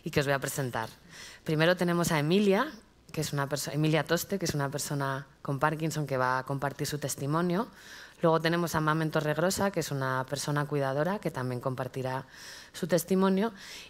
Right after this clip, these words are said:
y a Susana Donate, que es psicóloga clínica de la Asociación Parkinson Madrid, y a Luis Muño, que es, eh, psicoterapeuta y divulgador sobre las emociones. Entonces,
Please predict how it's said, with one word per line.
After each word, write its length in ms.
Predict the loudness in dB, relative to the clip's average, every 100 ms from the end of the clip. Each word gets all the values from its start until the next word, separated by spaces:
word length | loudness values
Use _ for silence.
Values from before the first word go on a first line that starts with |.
| 0
y 80 | 2
a 60 |
Susana 440 | 2 2 2 4 4
Donate, 500 | 4 2 2 2 0
que 120 | 0
es 60 | 0
psicóloga 680 | 0 2 4 4 2 0
clínica 480 | 0 0 0 0 0
de 120 | 2
la 500 | 2 2 2 0 -2
Asociación 540 | -4 -4 -2 0 0 0
Parkinson 460 | 0 -2 -2 0
Madrid, 380 | 0 0 0 0 -4 -20 -20 -20 -2
y 100 | 2
a 60 | 2
Luis 220 | 2 0
Muño, 480 | 2 4 4 2 -2 -4
que 220 | 0 0
es, 220 | 0 -2 -2
eh, 200 | 0 0
psicoterapeuta 880 | -2 -2 0 0 0 0 2 0 -2
y 100 | -2
divulgador 560 | -2 -2 -2 0 0 -2
sobre 480 | -2 -2 -4 -6 -12 -18 -20 -6
las 220 | -2 -2
emociones. 640 | -2 -4 -6 -8 -10 -14 -14 -16 -16 -14 -14 -14 -16 -6
Entonces, 680 | 2 2 6 6 4 2